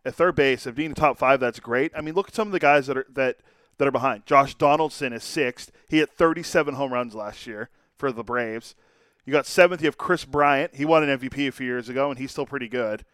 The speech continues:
Uh, eighth, you have Rafael Devers. He was outstanding last year for the Red Sox. He drove in over a hundred fifteen runs. Ninth,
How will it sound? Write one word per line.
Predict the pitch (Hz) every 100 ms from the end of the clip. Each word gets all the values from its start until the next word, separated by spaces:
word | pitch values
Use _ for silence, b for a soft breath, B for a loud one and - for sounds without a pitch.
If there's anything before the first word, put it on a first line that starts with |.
| _ _ _ _
Uh, | - 139 143
eighth, | 165 196 190 175
you |
have | 147 156 147
Rafael | 127 151 147 170 135
Devers. | 151 151 139 143 - b
He | - 190
was | 170 151
outstanding | 143 127 - 160 165 135
last | 120 117 -
year | 127
for | 131
the | 113
Red | 120 135
Sox. | - 107 113 - - _
He | 156
drove | 147 156
in | 156
over | 143
a | 123
hundred | 151 151 131
fifteen | 147 - 143 117
runs. | 127 107 107 - _ _ _ _ _
Ninth, | 135 170 185 185 -